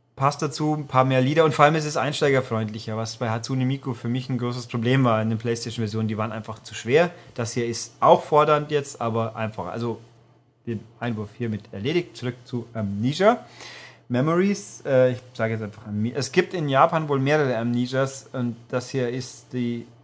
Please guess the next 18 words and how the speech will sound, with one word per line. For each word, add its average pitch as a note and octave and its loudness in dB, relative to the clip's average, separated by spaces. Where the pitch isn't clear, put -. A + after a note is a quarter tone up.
Neuauflage D#3 4
von D3 -4
dem C#3 -4
P-S-P-Spiel C#3 -6
für C#3 -10
die B2+ -2
Vita, B2+ -4
glaub G2 -6
ich. G2+ -10
Ich A#2 -12
hab's - -8
nicht C3 -4
exakt A#2 -12
nachverfolgt. - -16
Ist - -14
ja - -10
auch - -12
egal. C#3+ 2